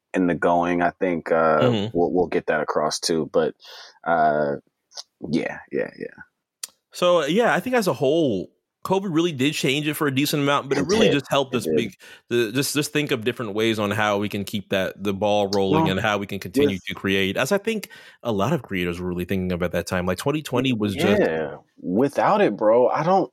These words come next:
Speaker 1: I feel like the show takes a huge jump because of covid in a way. And I, and
Speaker 2: Mm-hmm.
Speaker 1: it's, it's weird to say that, but, um, I kind of view it to what happened to The Lookout. Um,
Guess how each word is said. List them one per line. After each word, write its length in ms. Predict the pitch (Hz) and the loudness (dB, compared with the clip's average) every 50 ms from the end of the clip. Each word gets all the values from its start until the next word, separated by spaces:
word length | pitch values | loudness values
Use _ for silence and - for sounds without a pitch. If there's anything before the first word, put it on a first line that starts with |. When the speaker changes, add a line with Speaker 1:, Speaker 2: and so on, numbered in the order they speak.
| _ _ _ _ _ _ - | _ _ _ _ _ _ -6
Speaker 1:
I 60 | - | -6
feel 160 | - - 170 180 | -2 2 2 2
like 100 | 175 139 | 4 2
the 60 | 156 | 0
show 220 | - - 165 165 | 0 2 2 2
takes 280 | 156 - - 156 156 - | 2 2 0 0 0 0
a 60 | 143 | 0
huge 260 | 131 - 151 147 123 | 2 4 4 4 4
jump 360 | - - - 131 127 95 90 - | 2 2 2 2 2 2 0 0
because 360 | 117 104 - - 127 131 135 | 0 0 2 2 2 2 2
of 100 | 131 - | 0 2
covid 260 | - 117 110 104 104 | 2 2 4 4 2
in 120 | 104 98 92 | 2 2 2
a 80 | 90 | 2
way. 380 | 87 90 92 87 87 87 80 71 - | 4 4 4 4 4 2 0 -4 -6
And 120 | 85 95 - | -2 2 4
I, 120 | 143 98 | 4 6
and 140 | - - - | 6 4 4
Speaker 2:
Mm-hmm. 60 | 92 | 2
Speaker 1:
it's, 140 | 85 - - | 0 -2 -4
it's 160 | - - - | -4 -2 0
weird 260 | 98 110 131 139 131 104 | 2 4 4 4 2 2
to 80 | 107 | -2
say 240 | - - 120 117 139 | 0 2 4 4 4
that, 320 | 131 107 95 92 80 87 | 4 4 2 2 0 0
but, 320 | - 101 98 95 92 85 - _ - - - - - - _ _ _ _ _ _ - | 2 4 4 6 4 4 0 _ -20 -20 -20 -20 -20 -20 _ _ _ _ _ _ -2
um, 480 | 92 92 95 95 92 92 92 87 82 - _ _ _ _ - | 0 2 2 4 2 2 0 -2 -6 -10 _ _ _ _ -2
I 160 | - 107 113 | 0 0 0
kind 320 | - - - 123 123 120 | 0 0 0 2 4 4
of 160 | 117 110 95 | 2 2 0
view 400 | 90 95 90 98 110 117 117 113 | -4 -6 -2 2 4 4 6 6
it 180 | 113 113 - - _ - | 6 4 2 0 _ -10
to 120 | - 113 | -6 -2
what 160 | 101 101 95 - | 2 2 2 2
happened 400 | 101 104 101 - 104 98 87 - _ _ - | 2 0 -2 -2 -4 -6 -6 -6 _ _ -4
to 100 | - 107 | 0 2
The 80 | 98 | 2
Lookout. 520 | 90 87 98 95 - 117 113 113 117 113 - _ _ _ _ _ _ _ - - - - | 4 4 2 2 2 2 4 4 2 2 0 _ _ _ _ _ _ _ -12 -12 -8 -4
Um, 640 | - 104 104 98 98 95 92 92 90 87 87 85 - | 0 2 4 4 4 4 2 2 0 -2 -4 -6 -8